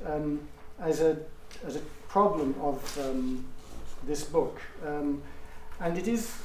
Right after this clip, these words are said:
a book that has an extraordinary reputation for being untranslatable, um, is that, is the lists. People are very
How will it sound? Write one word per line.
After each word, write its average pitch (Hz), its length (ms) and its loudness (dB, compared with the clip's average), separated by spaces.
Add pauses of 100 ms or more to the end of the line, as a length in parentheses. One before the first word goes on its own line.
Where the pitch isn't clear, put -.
(220)
a 175 40 -4
book 196 220 4
that 185 100 -4
has 175 140 0
an 175 60 -2
extraordinary 190 560 4
reputation 175 640 0
for 160 80 -8
being 156 420 0
untranslatable, 147 880 -2 (580)
um, 156 560 0 (800)
is 196 280 4
that, 180 180 -2 (180)
is 175 140 0
the 190 100 2
lists. - 520 4
People 202 320 2
are 190 40 4
very 202 280 8